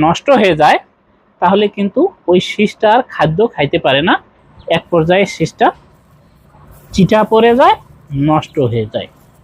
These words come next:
আবার দেখা যায় যে এটি সরাসরি ওই শীষের যে গোলা বলি আমরা, কিংবা শীষের যে স-, স্টিমটা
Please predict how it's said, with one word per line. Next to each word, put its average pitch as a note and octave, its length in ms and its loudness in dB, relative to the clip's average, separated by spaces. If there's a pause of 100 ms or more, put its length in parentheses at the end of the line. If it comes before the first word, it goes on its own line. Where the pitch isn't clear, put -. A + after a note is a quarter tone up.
(2000)
আবার C#4 160 6 (100)
দেখা G3 280 2 (100)
যায় G#3 180 4 (120)
যে G#3 80 2 (140)
এটি - 180 -6 (180)
সরাসরি G#3+ 600 2 (560)
ওই D#3+ 100 0 (140)
শীষের C#4 420 0 (120)
যে A3 80 4 (160)
গোলা E3+ 240 2 (120)
বলি E3+ 180 2 (120)
আমরা, E3 200 -2 (140)
কিংবা E3 260 -2 (140)
শীষের F#3+ 380 -2 (140)
যে F3 120 2 (1160)
স-, - 100 -20 (440)
স্টিমটা G#3+ 500 2